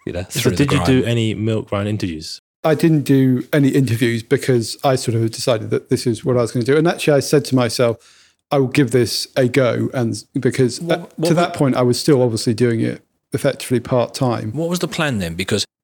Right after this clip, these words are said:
Speaker 1: I mean, I don't wanna be dismissive, but perhaps the growth that has come has been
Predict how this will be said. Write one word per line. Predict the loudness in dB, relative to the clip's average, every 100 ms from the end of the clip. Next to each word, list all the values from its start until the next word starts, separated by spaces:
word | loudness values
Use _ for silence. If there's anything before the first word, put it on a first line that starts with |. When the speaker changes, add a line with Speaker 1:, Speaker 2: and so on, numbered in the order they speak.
| -6
Speaker 1:
I | -2
mean, | 0
I |
don't | 2
wanna | 2 2
be | 0 0 0 -4 -4
dismissive, | -4 -2 -4 -4 -6 -6
but | -4 -4 -6 -20 _ -6
perhaps | -6 -4
the | -6 -4
growth | -2 -2 -4
that | -6
has | -4 -4
come | -4 -4 -4 -6 -12 -14 -6
has | -6 -4
been | -4 -4 -4